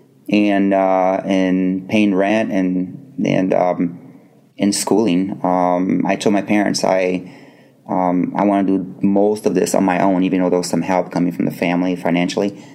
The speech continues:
I wanted to do most of my own. I wanna really do this. Um,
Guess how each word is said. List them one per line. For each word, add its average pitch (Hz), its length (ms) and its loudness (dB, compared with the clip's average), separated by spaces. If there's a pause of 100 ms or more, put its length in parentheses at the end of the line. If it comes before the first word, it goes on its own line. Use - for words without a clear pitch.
(160)
I - 60 0
wanted 110 240 2
to 92 80 0
do 92 40 2
most 95 260 0
of - 20 0
my 87 100 2
own. 85 200 0
I 85 60 2
wanna 92 200 0
really 95 220 0
do 98 120 2
this. 92 340 -2 (560)
Um, 87 680 -2